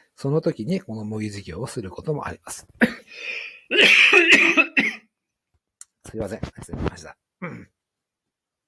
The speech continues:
はい。えー、で、 <coughs> 模擬授業で練習する理由は、えー、いくつかありますが、一番大きいことは、えー、失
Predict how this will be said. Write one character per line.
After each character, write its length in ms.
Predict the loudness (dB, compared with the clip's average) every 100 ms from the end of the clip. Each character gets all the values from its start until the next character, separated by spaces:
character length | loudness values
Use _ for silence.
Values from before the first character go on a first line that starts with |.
| _ _ _ _ _
は 80 | -12
い。 60 | -12 -14 _ _ _ _ _ -8
え 100 | -6
ー、 20 |
で、 180 | -6 -8 -10
<coughs> 300 | -10 -10 -18 _ _ _ _ _ -10
模 140 | -4
擬 120 | -2
授 140 | -2 -4
業 220 | -4 -2
で 220 | -4 -6 _ _ _ _ _ _ _ _ _ _ _ _ _ -20 -10
練 180 | -6 -4
習 220 | -2 -4
す 120 | -4
る 120 | -6 -6
理 100 | -6
由 120 | -6
は、 180 | -6 -6
え 60 | -6
ー、 60 | -6
い 80 | -6
く 120 | -10
つ 100 | -10
か 100 | -12
あ 40 |
り 80 | -10
ま 100 | -12
す 120 | -10 -6
が、 220 | -6 -8 _ _ -14
一 220 | -10 -4
番 260 | 0 0 -2
大 60 |
き 180 | -4 -6
い 20 |
こ 140 | -6 -10
と 100 | -10
は、 240 | -10 -12 _ _ _ _ _ _ _ _ _ _ -12
え 140 | -10
ー、 20 | -8
失 260 | -8 -8